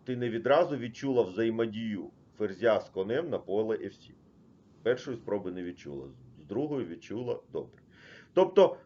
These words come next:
в таких позиціях, ось я тобі ще дав таку елементарну пораду для Міттельшпіля.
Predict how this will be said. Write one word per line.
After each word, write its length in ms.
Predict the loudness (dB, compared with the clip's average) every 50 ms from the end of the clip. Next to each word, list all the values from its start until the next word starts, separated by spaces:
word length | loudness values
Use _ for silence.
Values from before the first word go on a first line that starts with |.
| _ 0
в 40 |
таких 420 | 6 6 6 6 6 2 0 2 2
позиціях, 680 | 2 2 4 4 2 2 2 2 4 4 4 4 2
ось 180 | 0 -2 0 -2
я 80 | -2
тобі 240 | 0 -2 -4 -4 -6
ще 180 | -4 -4 -2 2
дав 220 | 2 2 2 0
таку 240 | -2 -2 -2 0 2 4
елементарну 800 | 4 6 6 6 6 4 0 2 4 4 4 4 4 2 0 2
пораду 480 | 4 4 6 6 6 4 4 2 0
для 160 | -2 -4 -4
Міттельшпіля. 640 | -4 -4 -6 -6 -6 -6 -8 -10 -18 -16 -16 -16